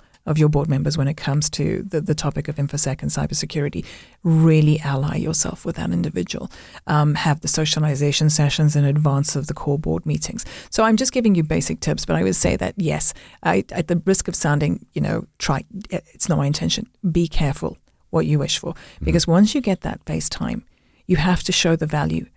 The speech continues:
Speaker 1: and you need to be consistent in that.
Speaker 2: Yeah.
Speaker 1: All right. Um, and also, you will then be pulled on outside of those board meetings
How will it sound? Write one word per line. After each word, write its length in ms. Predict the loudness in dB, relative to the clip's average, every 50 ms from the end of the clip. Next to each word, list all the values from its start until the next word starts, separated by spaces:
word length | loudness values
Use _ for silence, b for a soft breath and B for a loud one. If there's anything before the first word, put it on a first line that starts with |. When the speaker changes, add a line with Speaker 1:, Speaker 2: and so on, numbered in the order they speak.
| _ _ _ 2
Speaker 1:
and 100 | 2 4
you 80 | 4
need 180 | 2 2 0 -2
to 80 | -4 -4
be 100 | -4 -4
consistent 760 | -2 -2 0 2 2 2 2 0 -2 -4 -2 -4 -6 -6 -4
in 140 | -4 -4 -4
that. 380 | -4 -6 -12 -16 -16 -16 -18 -18 _ _ -12
Speaker 2:
Yeah. 100 | -12 -12 -12 _ _
Speaker 1:
All 60 | -4
right. 240 | -2 -2 -4 -6 -10 B B B B B B B B
Um, 400 | 2 4 4 6 6 4 2 0 -4 _ _ _ _ 0
and 140 | 2 2 4
also, 300 | 4 4 4 4 4 4
you 220 | 4 4 4 4
will 100 | 4 4
then 220 | 6 6 6 6
be 100 | 6 6
pulled 300 | 4 4 2 2 2 2
on 160 | 2 2 2 0
outside 560 | -2 -2 -2 0 0 2 2 4 4 4 4
of 160 | 2 0 0
those 160 | 0 -2 -2 0
board 240 | -2 -2 -2 -2
meetings 480 | -2 -2 -4 -4 -6 -8 -8 -8 -8